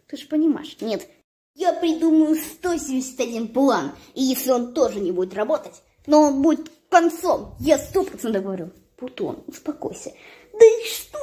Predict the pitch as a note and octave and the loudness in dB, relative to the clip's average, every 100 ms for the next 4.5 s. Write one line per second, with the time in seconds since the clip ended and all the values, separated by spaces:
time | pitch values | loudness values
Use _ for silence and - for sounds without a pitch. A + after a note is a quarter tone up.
0 | F4 D#4 - G#4 - - B4 D#4 C#4+ C4+ | -6 -8 -12 -8 -8 -2 -2 -2 -4 -2
1 | C#4+ C4 D#3 - - - - - - A3+ | -2 -2 -6 -8 -16 -20 -20 -20 -18 0
2 | D4 C4+ E4+ F4+ D#4+ C4+ A#3+ B3+ C#4 C4+ | 0 2 2 2 0 -2 -4 0 0 0
3 | - - A3 A3 F3+ D#3 - - G3 G3+ | -4 -10 -2 0 0 -2 -12 -16 -10 -4
4 | C4+ F#4 B3 - | 2 2 0 -6